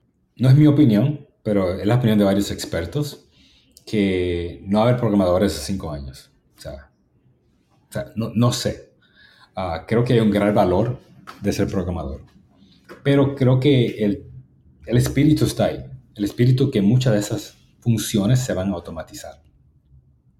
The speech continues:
Ah, lo que sí yo creo que va a ocurrir es que va a reducir las barreras a, a convertirse en una persona técnica,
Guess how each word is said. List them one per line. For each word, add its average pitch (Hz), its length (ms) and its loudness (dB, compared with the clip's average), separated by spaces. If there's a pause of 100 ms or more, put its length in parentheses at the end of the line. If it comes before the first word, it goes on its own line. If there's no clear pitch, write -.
(680)
Ah, 107 220 0
lo - 280 -2
que - 140 -8
sí - 260 0
yo 151 160 4
creo 131 200 4
que 107 100 0
va 101 80 2
a 95 40 2
ocurrir 101 400 0
es 95 120 -4
que - 80 -6
va 98 180 -2
a 98 60 -4
reducir 101 480 -2
las 110 160 0
barreras 107 720 -4 (800)
a, 92 760 -4 (2000)
a 110 160 -4
convertirse 104 600 0
en 113 40 0
una 101 80 -2
persona 104 420 -4
técnica, - 420 -14